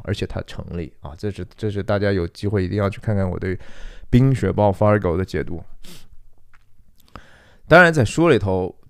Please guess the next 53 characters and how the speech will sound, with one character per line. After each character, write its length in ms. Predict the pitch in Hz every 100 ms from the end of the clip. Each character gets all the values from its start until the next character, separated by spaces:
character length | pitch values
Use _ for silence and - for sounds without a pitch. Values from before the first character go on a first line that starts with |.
| -
再 160 | 127
多 260 | 107 - 104
说 160 | 107 104
几 160 | -
句 140 | 71 87
吧， 160 | 71
这 160 | - 160
个 80 | 135
场 240 | - 98
景 200 | 101 98
里 80 | 85
头 180 | 90 90
其 180 | - 95
实 80 |
还 160 | 95 95
挺 220 | 101 104
复 160 | 107 78
杂 180 | - 65
的， 60 |
涉 220 | 85 107
及 80 | 92
到 180 | 95 92
一 80 | 87
个 80 | 95
出 240 | - 101
租 160 | 95 95
车 200 | - 95
司 200 | - 101
机 280 | - 101 101
啦 340 | 101 92 90
什 160 | 92 69
么 140 | 85
什 120 | 90
么 160 | 55 64
的， 160 | 69
然 140 | 73 80
后 80 | 90
其 240 | - 98
实 160 | 98 98
Llewellyn 380 | 101 123 135
这 160 | 98 113
是 160 | 104 95
状 280 | - 117
态 160 | 95 101
还 140 | 87
是 80 | 95
非 140 | 113 135
常 180 | 104
虚 180 | 92 -
弱， 240 | 95 95 90
他 160 | 104
还 120 | 98
在 180 | 98 104